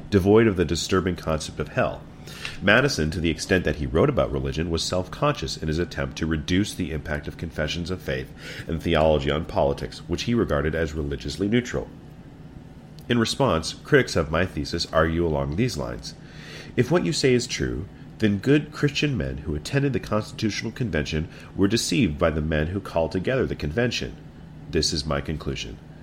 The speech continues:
But this admission does not satisfy the critics. Quote, "You are saying that there was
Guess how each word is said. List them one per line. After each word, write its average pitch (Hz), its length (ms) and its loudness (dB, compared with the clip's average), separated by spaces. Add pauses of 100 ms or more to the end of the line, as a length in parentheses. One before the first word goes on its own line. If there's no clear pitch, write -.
(420)
But - 80 0
this 139 180 6
admission 110 440 2
does 104 240 4
not 98 200 0
satisfy 95 440 0
the 85 80 -2
critics. - 500 -2 (160)
Quote, 87 300 4 (400)
"You 165 160 6
are 196 80 6
saying 147 440 2 (220)
that - 160 -4
there 113 200 10
was 90 360 6